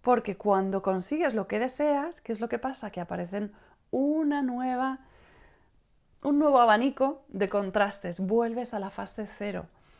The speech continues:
Yo quería tener gemelos. Quiero gemelos. Qué maravilloso sería tener gemelos. Tenía un dos por ciento de posibilidades de tener gemelos. Tengo gemelos.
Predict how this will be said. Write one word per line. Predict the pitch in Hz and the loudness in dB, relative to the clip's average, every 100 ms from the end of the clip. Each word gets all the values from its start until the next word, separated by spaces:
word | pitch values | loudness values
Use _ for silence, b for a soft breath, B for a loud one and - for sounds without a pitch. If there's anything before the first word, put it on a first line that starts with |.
| b b b - | b b b -10
Yo | 175 233 | 0 2
quería | 233 226 196 | 2 2 2
tener | 185 175 | 0 -2
gemelos. | 190 175 160 160 - _ b b b b _ | -4 -6 -6 -10 -16 _ b b b b _
Quiero | - 185 | -18 -14
gemelos. | - - - 190 160 | -14 -14 -16 -16 -14
Qué | 196 | -8
maravilloso | 233 220 202 190 196 | -8 -8 -12 -12 -12
sería | - 175 190 180 | -14 -12 -12 -8
tener | 170 175 | -8 -10
gemelos. | - 175 175 160 - b b _ | -12 -12 -12 -14 -20 b b _
Tenía | 175 185 214 | -8 -4 -2
un | 208 | -2
dos | 202 220 | -4 -6
por | - 226 | -8 -12
ciento | - 214 208 | -8 -8 -8
de | |
posibilidades | 190 185 196 185 190 196 190 | -8 -10 -8 -6 -4 -6 -6
de | 175 | -8
tener | 180 175 | -8 -8
gemelos. | - 180 185 214 240 - - _ - - - _ b b b b b b - - | -8 -8 -8 -10 -12 -20 -20 _ -16 -16 -20 _ b b b b b b -6 8
Tengo | 311 320 339 | 10 10 6
gemelos. | 254 185 165 165 - - | 4 2 0 -4 -10 -20